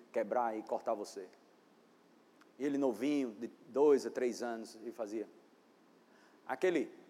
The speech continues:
ou seja, "Se o senhor vacilar, eu vou pegar de novo." Menino. Astúcia. <laughs> E, vez por outra, tava lá ele com um copo na mão. E um dia,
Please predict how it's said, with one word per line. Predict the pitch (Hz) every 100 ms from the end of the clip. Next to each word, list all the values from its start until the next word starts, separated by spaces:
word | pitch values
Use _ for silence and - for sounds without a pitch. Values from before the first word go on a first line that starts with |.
| - - -
ou | 127
seja, | - 120 92 92
"Se | - 147
o | 147
senhor | 165
vacilar, | 147 156 156 135
eu | 147
vou | 147
pegar | 107 143
de | 110
novo." | 123 - - - - - - - - - - - - - -
Menino. | 165 233 247 240 220 139 - - - - - - - - - - 151
Astúcia. | 180 - 214 208 - 107 - - - - - - - - - - - - - - - - -
<laughs> | - 214 202 180 170 151 - - _ - 110
E, | 135 135 110 90 - -
vez | 202 208
por | - 180
outra, | 180 165 143
tava | 143 135
lá | 127 131
ele | 120
com | 135
um |
copo | 127 120
na | 127
mão. | 107 90 - - - - _ _ _ _ - - - - _ _ _ - _ _ _ _ _ _ _ _ _ _ - - 117
E | 151
um | 160 143
dia, | 175 120 95